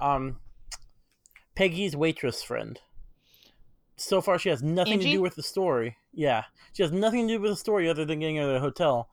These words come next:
Speaker 1: She's in, she's endearing but kind of annoying. But if she died,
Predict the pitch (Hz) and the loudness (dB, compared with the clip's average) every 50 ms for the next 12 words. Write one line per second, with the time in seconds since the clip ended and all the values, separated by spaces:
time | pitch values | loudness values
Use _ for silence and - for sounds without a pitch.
0 | - - - - - _ - - 170 156 143 - - _ _ - 185 180 - _ | -20 -20 -20 -20 -20 _ -6 -4 -4 -4 -4 -6 -10 _ _ -8 -8 -8 -8 _
1 | _ _ _ _ _ - - - - - 226 220 208 170 - 196 220 226 175 165 | _ _ _ _ _ -14 -10 -8 -4 -2 0 0 0 -2 -4 -4 -4 -2 -2 -2
2 | 240 247 262 269 277 285 277 214 - - - - 190 196 190 165 143 135 127 123 | -2 -2 -2 -2 -2 -2 -2 -2 -4 -4 -2 -2 0 0 0 0 0 0 0 0
3 | 123 151 190 226 262 294 330 339 - _ _ _ _ _ _ _ _ _ - - | 0 0 -2 -2 -4 -6 -8 -8 -12 _ _ _ _ _ _ _ _ _ -20 -18
4 | - - - _ _ 214 214 196 - 208 180 - - - 233 220 160 131 190 208 | -18 -18 -20 _ _ 4 4 6 6 4 4 4 0 -2 -2 -2 2 4 6 6
5 | 233 226 185 143 123 120 | 8 8 6 6 4 2